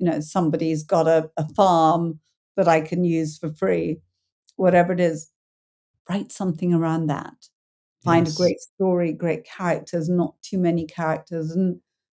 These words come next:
Speaker 1: and now, you know, the good news is, with the, the advent of digital,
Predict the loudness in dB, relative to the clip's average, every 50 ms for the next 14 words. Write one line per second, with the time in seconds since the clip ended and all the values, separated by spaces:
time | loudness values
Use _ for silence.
0 | _ _ _ _ -2 0 2 2 2 0 0 -4 -6 _ -4 -2 0 0 -2 -2
1 | -4 -2 -2 0 0 -2 -2 0 2 2 2 2 2 0 0 0 0 -2 -2 -2
2 | -4 -4 -4 -8 -10 -12 -16 -20 _ _ _ _ _ _ _ _ _ _ -4 -2
3 | -2 0 0 0 -2 -4 -6 -4 -2 -2 -2 2 2 2 2 2 0 0 0 0
4 | 0 0 -2 -6 -6 -4 0 2 2 2 0 -2 -6 -2 0 2 2 2 2 -2
5 | -4